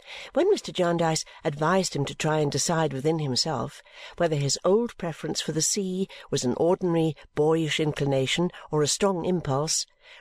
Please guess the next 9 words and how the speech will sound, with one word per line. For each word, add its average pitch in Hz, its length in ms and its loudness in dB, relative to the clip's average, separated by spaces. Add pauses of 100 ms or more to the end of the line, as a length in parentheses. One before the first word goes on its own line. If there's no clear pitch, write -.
Richard 220 260 -2
answered, 202 460 0 (320)
well, 226 340 2
he - 260 -2
really 247 340 2
had 220 420 -2 (260)
tried 160 380 0
very 190 200 4
often, 127 440 -4